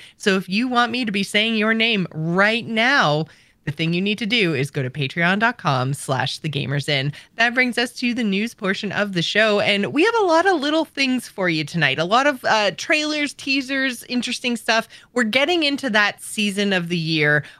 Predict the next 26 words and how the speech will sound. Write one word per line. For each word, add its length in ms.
where 480
we 200
start 420
to 100
get 300
all 260
of 160
the 100
hints 460
and 120
we 80
start 240
to 80
get 160
more 200
information. 520
We 80
start 220
to 60
get 240
gameplay, 480
all 200
that 180
kind 160
of 80
stuff 300